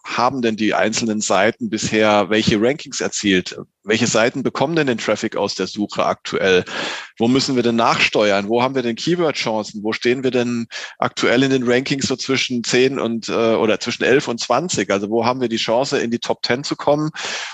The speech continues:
Und, äh, mit welchen Seiten müssten wir dann da, äh, was unternehmen, um,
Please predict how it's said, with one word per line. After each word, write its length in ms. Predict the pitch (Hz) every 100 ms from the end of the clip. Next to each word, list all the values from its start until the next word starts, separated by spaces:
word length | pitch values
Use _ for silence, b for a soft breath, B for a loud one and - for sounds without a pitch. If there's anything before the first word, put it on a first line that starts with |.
| B
Und, 500 | 117 120 117 - -
äh, 280 | 113 110 58 - _ 101 - 98 -
mit 160 | 117 120
welchen 260 | 123 143
Seiten 400 | 110 107 135 143
müssten 280 | 123 - 135
wir 80 | 120
dann 180 | 117 113
da, 460 | 110 113 113 113 - B B -
äh, 200 | 113 107
was 220 | 107 -
unternehmen, 760 | 123 113 113 113 131 175 131 -
um, 180 | 113